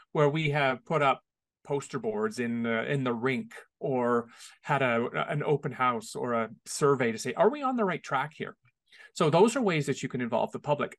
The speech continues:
As we get further and further from an election, however, if we're now developing a strat plan in year two or year three, which is kinda late, but sometimes there is a bridge plan to the next council, in that case, there may be a desire for some input.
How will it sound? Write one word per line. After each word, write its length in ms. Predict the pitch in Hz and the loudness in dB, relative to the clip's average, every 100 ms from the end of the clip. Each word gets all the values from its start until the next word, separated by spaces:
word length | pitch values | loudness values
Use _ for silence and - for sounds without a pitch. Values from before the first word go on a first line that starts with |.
| _ | _
As 220 | 165 208 247 | 0 2 2
we 160 | 277 | -2
get 240 | 233 170 - | 0 -2 0
further 320 | 156 156 143 | 2 4 4
and 120 | 131 | 0
further 380 | - 120 127 170 | -2 -2 0 -2
from 200 | 175 180 | 0 -2
an 60 | |
election, 460 | 165 160 156 - 202 | 0 -2 -4 -10 -8
however, 520 | 156 175 160 160 233 | -2 -2 0 0 0
if 160 | - 156 | -2 -4
we're 220 | 156 143 - | 0 0 0
now 240 | 151 147 | -2 -2
developing 420 | 160 156 147 151 | 0 0 0 -4
a 40 | 131 | -10
strat 360 | - 135 110 | -4 -2 -2
plan 160 | - 120 | -4 -6
in 60 | 113 | -4
year 160 | 113 | -6
two 340 | - - 135 131 | -6 -2 0 0
or 80 | |
year 200 | 110 110 | 0 -2
three, 300 | 110 - 127 | -4 0 0
which 140 | 123 - | 0 -6
is 100 | 156 | -10
kinda 260 | - 233 | -6 -4
late, 260 | 98 113 - | -4 -6 -8
but 120 | - | -8
sometimes 400 | - 170 160 147 | -4 -4 -2 -4
there 220 | - 135 127 | 0 0 2
is 100 | 120 | 0
a 60 | |
bridge 460 | 107 - 113 127 - | -4 -2 -2 -4 -8
plan 280 | 156 151 156 | -4 -2 -4
to 80 | |
the 100 | 156 | -4
next 380 | 110 113 - - _ _ | -4 -4 -6 -18 _ _
council, 400 | - 147 190 185 - - - - - _ - | -6 -6 -6 -14 -18 -20 -20 -20 -20 _ 2
in 140 | 226 | 4
that 220 | 233 262 | 6 2
case, 280 | - 220 214 | 4 4 4
there 180 | - 190 | 2 2
may 280 | 160 139 139 | 2 2 0
be 200 | 180 180 | 0 0
a 60 | |
desire 600 | 180 185 175 165 170 175 | 2 0 0 -2 0 -2
for 500 | 165 - 160 160 156 | -6 -8 -4 0 2
some 220 | 151 165 147 | 2 0 -2
input. 360 | 147 175 196 | -4 -4 -6